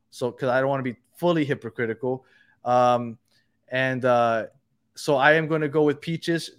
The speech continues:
Thank you, Peaches. Appreciate you. I am gonna go with Peaches and say Gressel. Gressel, I think, has been the most disappointing.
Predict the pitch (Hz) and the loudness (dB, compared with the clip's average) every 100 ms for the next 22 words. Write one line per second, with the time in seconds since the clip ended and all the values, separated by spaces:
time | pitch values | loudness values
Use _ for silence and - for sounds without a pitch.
0 | - 143 139 139 139 131 135 127 127 139 | -8 -8 -8 -10 -8 -6 -4 -6 -4 -4
1 | 127 135 127 - 131 123 _ - 127 147 | 0 0 0 0 -4 -4 _ -2 2 2
2 | 147 147 143 139 147 147 139 135 135 123 | 2 0 2 0 -2 -8 -6 -2 -2 2
3 | 135 123 - 92 _ _ _ _ 123 151 | 2 2 -2 -10 _ _ _ _ 2 4
4 | 170 180 151 147 156 143 127 135 123 127 | 4 4 2 2 -4 -4 -2 -2 0 0
5 | 147 151 147 139 156 160 180 190 | -2 -4 -12 -2 0 0 -2 -8